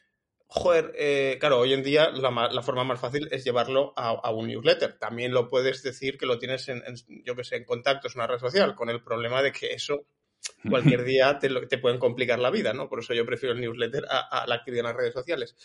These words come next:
Speaker 1: Pero la gente te dice, "Joder, es que, eh, estoy consiguiendo suscriptores, estoy consiguiendo seguidores, estoy metiendo a gente". Jo, pero es que, eh, joder, eh, mucha gente que me sigue es público que no me va a comprar nunca. O, o me decía una, "Eh, son las amigas de mi madre". O, o sea,
Speaker 2: Sí,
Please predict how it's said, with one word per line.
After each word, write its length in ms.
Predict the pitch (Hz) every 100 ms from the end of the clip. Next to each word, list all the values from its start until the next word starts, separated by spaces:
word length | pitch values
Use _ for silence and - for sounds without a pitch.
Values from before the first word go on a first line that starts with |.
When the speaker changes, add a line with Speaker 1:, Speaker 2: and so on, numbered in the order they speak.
| - - _ -
Speaker 1:
Pero 340 | 185 185 185 - - -
la 140 | 175
gente 180 | 180 180
te 60 |
dice, 380 | 170 160 143 - _ _
"Joder, 240 | - 247 233
es 140 | 202
que, 280 | 247 233 226
eh, 360 | 185 175 170 170
estoy 180 | 165 202
consiguiendo 380 | 214 226 226 214
suscriptores, 640 | 214 196 196 196 240 214
estoy 100 | 208
consiguiendo 300 | 202 202 196
seguidores, 440 | 196 175 196 226 190
estoy 220 | 165 190
metiendo 260 | 196 190
a 40 | 180
gente". 340 | 185 190 247 _ _ _
Jo, 200 | - - -
pero 120 | -
es 60 | -
que, 220 | 165 -
eh, 120 | 123 120
joder, 340 | 120 - 185 170
eh, 280 | 147 160 151
mucha 340 | 165 190 208
gente 300 | 196 208 202
que 80 | 208
me 140 | 202
sigue 400 | 196 214 254 254 _ _ -
es 180 | 185
público 920 | - 202 190 190 196 190 185 190 214 214
que 140 | 254
no 140 | 165
me 60 | 190
va 100 | -
a 40 |
comprar 340 | 160 127 110 101
nunca. 380 | 196 302 240 147
O, 360 | 135 143 135 - _
o 80 | 151
me 140 | 143
decía 360 | 151 147 147 135 - _
una, 300 | - 156 147
"Eh, 180 | 147 170
son 160 | 170 226
las 140 | 269
amigas 320 | 156 214 240
de 60 | 190
mi 120 | 156
madre". 380 | 160 320 214 160
O, 60 | 131
o 380 | - _ _
sea, 160 | - 156
Speaker 2:
Sí, 120 | 117